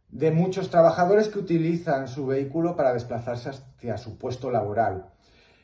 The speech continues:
Eh, no todos han tenido la misma capacidad económica para adaptarse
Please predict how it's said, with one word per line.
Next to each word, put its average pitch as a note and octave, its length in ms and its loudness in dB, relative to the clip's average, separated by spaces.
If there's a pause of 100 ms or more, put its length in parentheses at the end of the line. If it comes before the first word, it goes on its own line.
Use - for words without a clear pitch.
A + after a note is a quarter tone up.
(200)
Eh, A2+ 260 -6
no E3 460 0
todos F3 440 2
han D3+ 140 -4
tenido D#3 340 -2
la C3+ 200 2
misma C3 560 -6
capacidad A2 580 -4
económica D3 800 -2
para A#2+ 540 2
adaptarse C#3 1080 -2